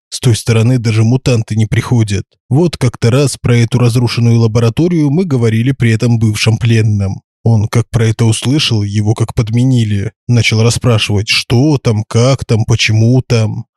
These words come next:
Нам и рассказать особо нечего, а он про документы, про архивы спрашивает. Короче, однажды он пропал.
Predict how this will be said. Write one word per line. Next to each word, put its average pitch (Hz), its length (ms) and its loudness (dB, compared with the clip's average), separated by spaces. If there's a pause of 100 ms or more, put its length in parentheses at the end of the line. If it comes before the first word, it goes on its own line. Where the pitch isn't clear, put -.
Нам 107 340 2
и 107 60 2
рассказать 131 480 0
особо 113 340 0
нечего, 107 720 0
а 131 60 0
он 151 140 2
про 143 160 0
документы, 120 680 0
про 131 220 0
архивы 110 460 0
спрашивает. 107 880 0 (160)
Короче, 151 440 0
однажды 117 440 0
он 117 120 2
пропал. 110 560 -2